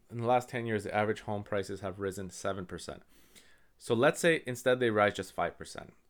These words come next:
Or let's say they rise, let's do something crazy. Let's say they rise three percent.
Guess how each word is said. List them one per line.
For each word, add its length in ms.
Or 120
let's 200
say 120
they 160
rise, 680
let's 140
do 100
something 500
crazy. 380
Let's 200
say 120
they 100
rise 380
three 220
percent. 380